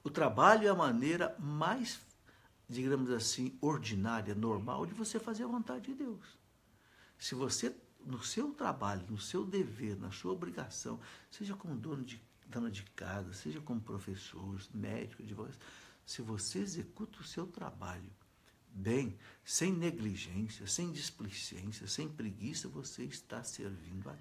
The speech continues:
Deus. Então é um livro muito importante, assim, para todos nós, especialmente para, né, empresários, para pessoas que trabalham com muita gente,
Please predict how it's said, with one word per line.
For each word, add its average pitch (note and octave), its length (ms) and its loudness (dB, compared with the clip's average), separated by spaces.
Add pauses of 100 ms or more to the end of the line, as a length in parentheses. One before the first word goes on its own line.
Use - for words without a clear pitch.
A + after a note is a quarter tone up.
Deus. - 540 -10 (1000)
Então G#3+ 160 4
é B3+ 80 6
um E3+ 80 4
livro E3 220 4
muito G#3+ 220 0
importante, A#2+ 600 -4
assim, A#2 380 -2 (580)
para - 120 -2
todos C4 400 -6
nós, G3+ 200 -2
especialmente G3 540 -4
para, F#3 300 4 (420)
né, F#3+ 180 0
empresários, G2+ 1000 -4
para C#3+ 240 -8 (340)
pessoas B2 300 -4
que - 80 -16
trabalham A2+ 280 -2
com G#2+ 140 -8
muita G#2 300 -2
gente, G2 680 -2